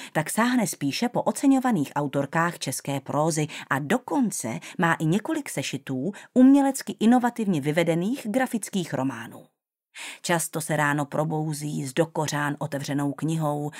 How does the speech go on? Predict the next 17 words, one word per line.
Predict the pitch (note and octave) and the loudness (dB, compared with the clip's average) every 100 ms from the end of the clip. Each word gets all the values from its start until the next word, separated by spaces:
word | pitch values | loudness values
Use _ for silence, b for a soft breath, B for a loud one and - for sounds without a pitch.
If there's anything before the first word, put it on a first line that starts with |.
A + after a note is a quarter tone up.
| B | B
mezi | D3 C#3+ C3+ | -2 -2 0
zmuchlanými | C3 G3 - G3 F#3 F3 G3+ | 0 0 0 -2 -2 -2 -4
peřinami. | - B2 G#2 F#2+ - - _ _ _ _ _ _ _ _ _ B B B B - | -6 -10 -10 -12 -16 -20 _ _ _ _ _ _ _ _ _ B B B B -6
O | |
většině | D3 E3 D#3+ - B3+ B3+ | -2 -2 -2 2 2 2
těch | A3+ - | -2 -4
činností | G3+ B3+ - F#3+ | -2 -2 -4 -4
by | D3+ C#3 | -4 -2
Bára | D3+ F#3 C4 | -2 -4 -6
řekla, | F3+ D#3+ C3+ E3 | -10 -10 -10 -8
že | F#3+ | -6
ji | F#3+ E3+ | -6 -6
baví | C3 B2 - - - _ _ _ _ C#3+ | -8 -10 -16 -20 -20 _ _ _ _ -10
a | |
svým | - B2+ A2 | -6 -4 -6
způsobem | - C3 C3 C3 D3 | -8 -8 -6 -4 -6
naplňují. | E3+ C#3 - - - | -8 -12 -14 -16 -20